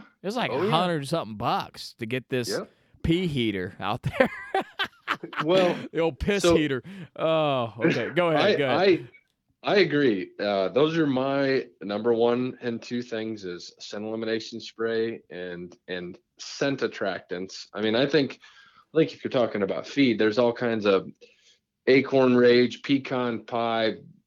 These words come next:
Speaker 2: green apple, whatever stuff. That's different. Uh,
Speaker 1: Yeah,
Speaker 2: but
Speaker 1: I have. I, I wish we could just try that shit out, but I'm assuming you're gonna get a lot of coons and shit with that stuff.
Speaker 2: <laughs>
Speaker 1: You know what I mean? You put
Speaker 2: The
Speaker 1: something out there that says "sweet pecan pie," about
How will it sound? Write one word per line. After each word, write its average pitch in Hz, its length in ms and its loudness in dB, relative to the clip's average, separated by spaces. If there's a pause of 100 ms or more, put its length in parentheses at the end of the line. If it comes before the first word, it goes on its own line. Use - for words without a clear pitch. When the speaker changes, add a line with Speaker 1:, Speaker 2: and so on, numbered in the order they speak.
(280)
Speaker 2:
green 135 300 4
apple, 123 400 0
whatever 110 380 2
stuff. 90 320 -8
That's 143 320 -2
different. - 420 -6 (120)
Uh, - 40 -4
Speaker 1:
Yeah, 117 200 2
Speaker 2:
but 104 120 -4
Speaker 1:
I 147 120 0
have. 175 220 -4
I, 202 120 -2 (120)
I 226 140 -2
wish 180 380 -2
we 156 100 0
could 117 280 -8 (140)
just 117 240 -6
try 117 240 0
that 101 160 -4
shit 101 200 -6
out, 90 320 -4
but 117 120 -4
I'm 151 200 0
assuming 147 400 -4
you're 127 100 -2
gonna 120 160 -2
get 110 140 -2
a 104 40 -4
lot 107 320 -4
of - 80 -16
coons 104 420 -2
and 92 120 -12
shit 85 280 -10
with 85 120 -14
that 85 220 -10
stuff. - 180 0
Speaker 2:
<laughs> - 400 -12
Speaker 1:
You 139 140 -2
know 139 180 -2
what 170 100 -8
I 160 100 -4
mean? 220 500 -4
You 185 100 -2
put 185 200 0
Speaker 2:
The 143 80 4
Speaker 1:
something 160 320 0
out 156 140 0
there 156 140 0
that 147 140 -2
says 143 260 -2
"sweet 170 420 -4
pecan 147 500 0
pie," 135 320 0
about 120 260 -2